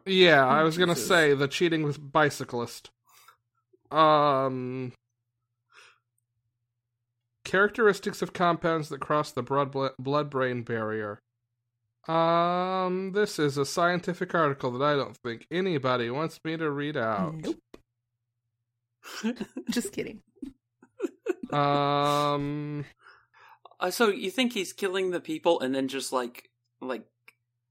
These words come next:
Speaker 3: full on Silence of the Lambs, like, cutting the head open and eating it straight out of the brain?
Speaker 2: No, I think that the Yeerk has a way of killing them as they're trying to get out.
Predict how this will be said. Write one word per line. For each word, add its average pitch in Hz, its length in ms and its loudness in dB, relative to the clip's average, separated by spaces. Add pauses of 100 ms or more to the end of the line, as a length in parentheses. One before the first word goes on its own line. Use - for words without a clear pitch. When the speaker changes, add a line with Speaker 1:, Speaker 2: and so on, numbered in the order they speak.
(160)
Speaker 3:
full 151 160 2
on 135 140 4
Silence 131 380 2
of 131 100 -4
the 117 60 -4
Lambs, 120 360 -4
like, 117 280 -6
cutting 123 320 -4
the 117 60 -6
head 113 160 -6
open 123 280 -2
and 113 120 -8
eating 117 240 -6
it 113 160 -8
straight 117 260 -4
out 120 120 -2
of 120 80 -4
the 139 60 -6
brain? 143 340 -4 (1200)
Speaker 2:
No, 269 320 2
I 262 160 -2
think 285 460 -4 (200)
that 226 480 4 (760)
the 220 180 -2
Yeerk 220 200 4
has 208 200 0
a 196 60 0
way 196 200 2
of 190 120 -2
killing 185 640 -4
them 175 280 -6
as 175 140 -8
they're 175 140 -4
trying 170 280 -6
to 165 60 -10
get 160 200 -6
out. 143 280 -10